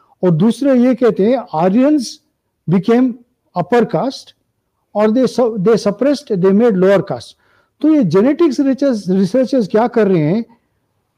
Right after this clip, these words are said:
इस विंडो में वो ढूंढ रहे हैं।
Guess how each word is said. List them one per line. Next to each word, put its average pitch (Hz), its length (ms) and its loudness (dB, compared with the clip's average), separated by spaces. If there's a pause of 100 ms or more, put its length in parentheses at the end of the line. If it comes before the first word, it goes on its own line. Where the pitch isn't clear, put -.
(180)
इस 254 140 0
विंडो 247 640 2
में 233 480 -2
वो 233 200 2
ढूंढ 214 340 2
रहे 196 200 2
हैं। 131 180 -4